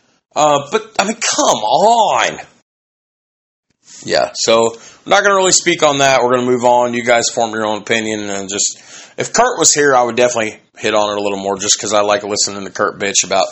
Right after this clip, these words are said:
Tom Brady and the Tuck rule and everything else, but he's not here, so. Now, this one might take a little bit longer, and, uh, we all, you guys love callbacks, so here's a callback to just a couple of weeks ago,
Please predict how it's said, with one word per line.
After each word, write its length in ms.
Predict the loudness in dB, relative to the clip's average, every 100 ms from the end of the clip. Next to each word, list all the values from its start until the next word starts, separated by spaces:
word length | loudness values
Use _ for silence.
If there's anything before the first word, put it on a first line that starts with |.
| -8 -20 -20 _ _ _
Tom 260 | 0 0 0
Brady 360 | 0 0 -4
and 160 | -6 -6
the 40 |
Tuck 320 | 0 0 -2
rule 480 | -4 -2 -2 -2 -4
and 120 | -6
everything 400 | -6 -6 -8 -6
else, 280 | -4 -4 -4 -6
but 120 | -6
he's 180 | -4 -4
not 200 | -4 -4
here, 200 | -4 -2
so. 460 | -2 0 0 -4 -10 _ _ _ _ _ _ _ _ _ -20 _ _ _ _ _ _ _
Now, 160 | 0 2
this 300 | 2 2 2
one 180 | 2 2
might 180 | 2
take 240 | 2 0 0
a 60 |
little 220 | 0 2 2
bit 160 | 0
longer, 480 | 2 2 2 0 0
and, 260 | -2 -2 2
uh, 260 | 4 4 2
we 100 | 2
all, 400 | 4 4 0 -4 -14 -18 -12
you 100 | 2
guys 220 | 2 2
love 240 | 0 0
callbacks, 560 | 0 0 2 2 0 2
so 160 | -2 -2
here's 240 | -2 -2
a 100 | 0
callback 480 | 0 2 2 0 0
to 60 |
just 260 | -6 -4 -4
a 40 |
couple 340 | 0 -2 0 -4
of 60 |
weeks 260 | -2 0 -2
ago, 440 | 0 0 2 -2